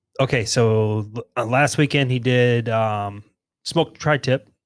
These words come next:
at two twenty-five, uh, for internal temperature of one twenty-eight,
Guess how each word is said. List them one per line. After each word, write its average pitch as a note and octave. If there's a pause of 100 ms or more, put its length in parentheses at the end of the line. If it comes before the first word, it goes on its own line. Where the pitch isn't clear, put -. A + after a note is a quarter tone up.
(440)
at G#2+
two C#3+
twenty-five, C3+
uh, G2+
for G#2+
internal A#2
temperature A#2
of G#2
one A2
twenty-eight, A2+